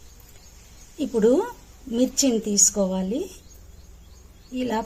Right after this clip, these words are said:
పిండిని తీసుకొని దీంట్లో పెట్టేసేయాలి. ఇలాగా చూడండి, ఇలా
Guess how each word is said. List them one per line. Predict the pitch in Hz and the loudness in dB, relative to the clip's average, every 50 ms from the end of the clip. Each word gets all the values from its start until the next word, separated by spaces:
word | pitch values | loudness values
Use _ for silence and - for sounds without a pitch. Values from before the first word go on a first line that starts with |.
| - | -4
పిండిని | - 220 226 233 220 226 214 247 302 392 381 - - | -2 -2 -2 0 0 0 0 0 0 -2 -4 -6 -6
తీసుకొని | 226 208 - - - - 208 202 240 311 427 494 - - - - - - - - - - - - - - - - - - - - - 202 196 185 | -4 -2 -2 -2 -4 -4 -4 -2 0 0 -2 -2 -6 -12 -18 -18 -18 -18 -18 -18 -18 -18 -12 -10 -8 -8 -8 -8 -10 -14 -18 -18 -14 -14 -10 -8
దీంట్లో | 240 233 226 214 202 196 196 202 208 254 - 247 | -6 -2 -2 0 -2 -2 -4 -6 -8 -6 -6 -8
పెట్టేసేయాలి. | 202 - - 202 190 185 - - 180 175 170 175 175 165 170 185 208 220 208 | -8 -8 -8 -6 -4 -2 -2 -2 -4 -6 -8 -10 -10 -12 -14 -14 -12 -8 -6
ఇలాగా | 190 185 185 175 175 180 - - - - - - - - - - - | -6 -6 -6 -8 -10 -14 -16 -18 -18 -18 -20 -20 -20 -20 -20 -10 -2
చూడండి, | - 269 247 226 220 226 277 311 285 233 | 0 0 2 2 0 -2 -2 -4 -4 -4
ఇలా | 214 220 226 | -4 -4 -4